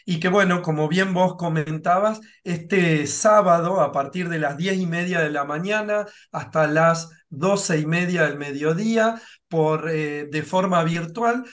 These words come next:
se va a llevar a cabo, donde vamos a tocar todos estos tópicos que estamos hablando más en profundidad. Vamos a tocar síntomas de la enfermedad, manifestaciones clínicas, manifestaciones en resonancia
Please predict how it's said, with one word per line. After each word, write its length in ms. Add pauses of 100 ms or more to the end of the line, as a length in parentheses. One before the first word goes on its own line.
se 220
va 180
a 40
llevar 400
a 120
cabo, 320
donde 240
vamos 360
a 100
tocar 400
todos 160
estos 260
tópicos 440
que 100
estamos 380
hablando 460
más 200
en 100
profundidad. 680 (340)
Vamos 340
a 120
tocar 500 (200)
síntomas 640
de 80
la 100
enfermedad, 1000
manifestaciones 1000
clínicas, 560
manifestaciones 920
en 120
resonancia 640